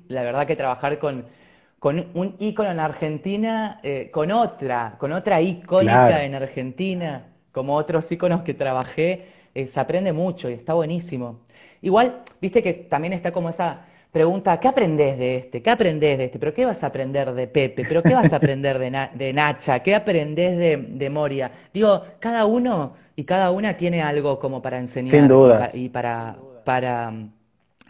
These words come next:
Speaker 1: ahí están pidiendo mucho que cante. Yo no soy cantante, quiero avisar. Yo soy actor.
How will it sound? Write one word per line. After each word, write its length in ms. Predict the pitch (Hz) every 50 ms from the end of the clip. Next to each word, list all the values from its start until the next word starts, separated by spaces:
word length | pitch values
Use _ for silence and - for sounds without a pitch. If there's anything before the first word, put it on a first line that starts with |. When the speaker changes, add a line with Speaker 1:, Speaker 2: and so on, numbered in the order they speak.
| - 165 -
Speaker 1:
ahí 120 | 143 180
están 180 | 175 240 240 220
pidiendo 320 | 214 185 175 185 202 196
mucho 260 | 180 180 180 - 185 170
que 120 | 170 147 -
cante. 460 | - 175 170 156 139 - 143 127 -
Yo 140 | - - 202
no 100 | 220 208
soy 180 | 214 214 208 208
cantante, 640 | 202 175 156 143 170 170 165 147 139 - 123 110 113
quiero 160 | - 143 147
avisar. 400 | 147 143 127 - - 151 147 226 226 - - - - 403 - - - 330
Yo 80 | 196 175
soy 300 | 202 196 208 202 196 - - -
actor. 680 | 151 143 143 - - 185 180 165 147 131 - - -